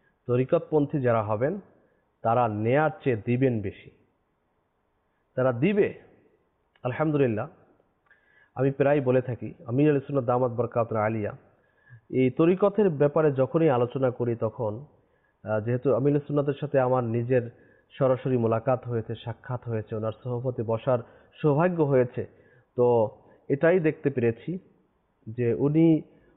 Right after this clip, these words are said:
মুরিদ থেকে কোনো কিছু গ্রহণ করেন না। মুরিদকে দেন, উনি আমাকে দিয়েছেন, ওনার দেয়া টাকা আমার পকেটে আছে, কিন্তু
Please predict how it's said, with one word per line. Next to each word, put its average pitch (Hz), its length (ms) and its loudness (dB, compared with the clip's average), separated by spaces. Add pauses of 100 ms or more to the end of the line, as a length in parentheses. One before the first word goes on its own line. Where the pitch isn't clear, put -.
(120)
মুরিদ 143 360 2 (120)
থেকে 139 460 0 (420)
কোনো 139 180 0
কিছু 139 220 -4
গ্রহণ 123 300 0
করেন 101 240 -4
না। 85 240 -16 (340)
মুরিদকে 139 440 0
দেন, 117 340 0 (1700)
উনি 156 340 4
আমাকে 175 360 0
দিয়েছেন, 131 540 0 (920)
ওনার 143 340 0
দেয়া 143 180 4
টাকা 135 340 -2
আমার 151 260 0
পকেটে 131 340 0
আছে, - 260 -6 (840)
কিন্তু 123 360 -6